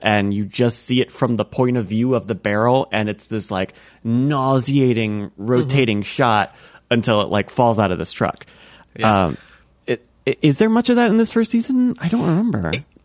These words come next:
Speaker 2: it's very well shot. Like, that's
Speaker 1: Mm-hmm.
Speaker 2: one thing I said about it. This show seems extremely polished. But also, uh, speaking of rolling a barrel,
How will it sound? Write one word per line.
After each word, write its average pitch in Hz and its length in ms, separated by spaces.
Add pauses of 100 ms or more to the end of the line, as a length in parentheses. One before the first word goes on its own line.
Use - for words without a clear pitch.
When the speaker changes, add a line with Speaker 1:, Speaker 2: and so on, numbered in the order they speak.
(200)
Speaker 2:
it's 240 300
very 185 400
well 135 380
shot. 143 340
Like, 165 340
that's 190 220
Speaker 1:
Mm-hmm. 226 80
Speaker 2:
one 226 160
thing 170 200
I 139 80
said 131 240
about 110 280
it. 143 200
This 180 160
show 214 280
seems 151 380
extremely 131 880
polished. 101 800 (520)
But 170 160
also, 180 420
uh, 135 180
speaking 196 440
of 143 140
rolling 139 320
a 131 40
barrel, 120 600